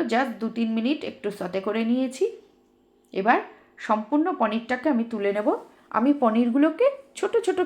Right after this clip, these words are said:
পিস করে কেটেছি। পনিরটা যে যার পছন্দ মতো, কেউ একটু বড় করে কাটে পনিরটা, আমি একটু ছোট করে কেটেছি। এবার আবারও কড়াইতে এক চামচ ঘি দিয়ে দিয়েছি, দিয়ে তার মধ্যে এক টেবিল চামচ মতো কসুরি মেথি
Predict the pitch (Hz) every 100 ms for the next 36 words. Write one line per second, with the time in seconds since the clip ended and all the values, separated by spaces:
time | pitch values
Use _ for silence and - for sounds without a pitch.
0 | - 254 - 220 214 190 220 226 415 508
1 | - - _ 208 196 226 - 330 453 -
2 | - 262 285 494 - - _ _ _ _
3 | _ _ 240 233 214 196 185 196 247 294
4 | 277 277 254 190 208 233 240 247 247 220
5 | 214 294 - 202 196 233 - 359 480 -
6 | - - 254 302 370 359 208 185 180 165
7 | 160 147 - - - - - - 196 214
8 | 214 214 208 254 359 494 - 220 214 220
9 | 285 427 - - 196 - 240 247 247 -
10 | 254 240 269 262 285 302 381 466 - 220
11 | 233 302 240 196 214 233 233 403 - -
12 | - - 233 233 - 254 254 285 285 294
13 | 330 330 508 539 - - - 233 233 339
14 | 349 247 240 294